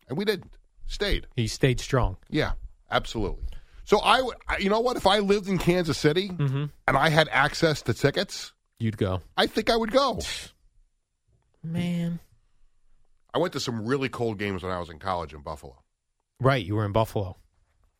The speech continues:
Speaker 1: I went to some really, really cold games.
Speaker 2: I would never do such a thing, Peter.
Speaker 1: Yeah.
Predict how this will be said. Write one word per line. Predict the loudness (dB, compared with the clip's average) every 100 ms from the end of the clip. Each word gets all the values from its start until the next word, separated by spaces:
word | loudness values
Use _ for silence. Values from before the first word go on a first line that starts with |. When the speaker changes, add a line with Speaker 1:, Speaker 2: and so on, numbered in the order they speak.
| -12 -2
Speaker 1:
I |
went | -2 -2
to | -4
some | -10 -10 -6
really, | -2 -2 0 -2
really | -2 -2 -4
cold | -6 -6 -8
games. | -14 _ _
Speaker 2:
I | -2
would | 0 -2
never | -4 -4
do | -6
such | -4 -8 -10
a |
thing, | -10 -8 -6
Peter. | -4 0
Speaker 1:
Yeah. | 0